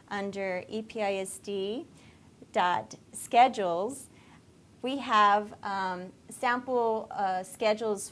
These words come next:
for elementary, middle, and high school. And so, um, this kinda gives you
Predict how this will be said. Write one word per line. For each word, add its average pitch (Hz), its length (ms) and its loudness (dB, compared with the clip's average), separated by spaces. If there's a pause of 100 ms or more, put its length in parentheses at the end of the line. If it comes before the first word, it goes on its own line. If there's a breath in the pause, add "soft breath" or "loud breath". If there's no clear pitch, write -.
for 185 500 0
elementary, 214 840 0
middle, 190 340 -2
and 175 180 -10
high 170 200 -8
school. - 360 -12 (420 loud breath)
And 208 180 -6
so, 202 560 2 (380)
um, 190 540 -2 (240)
this 269 320 -2
kinda 453 260 -4
gives 262 320 -4
you 262 220 0